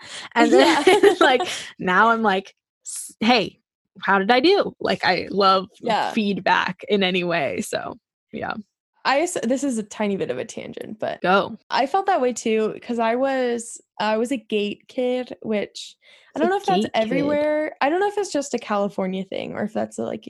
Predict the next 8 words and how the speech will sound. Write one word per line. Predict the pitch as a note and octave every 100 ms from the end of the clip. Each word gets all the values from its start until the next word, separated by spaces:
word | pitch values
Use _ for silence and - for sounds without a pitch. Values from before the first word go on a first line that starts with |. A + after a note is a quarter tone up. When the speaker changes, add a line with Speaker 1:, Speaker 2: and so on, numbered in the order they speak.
| - _
Speaker 2:
a | A#3
United | A3+ A3 G3+ G3+
States | - G#3+ -
public | - D4+ D4
school | - D4+ C#4+
thing, | D4+ C#4+ C#4+ C#4 _
but | G#3+ A#3+ A#3 G#3 -
gate | A#3+ A#3+ C#4 -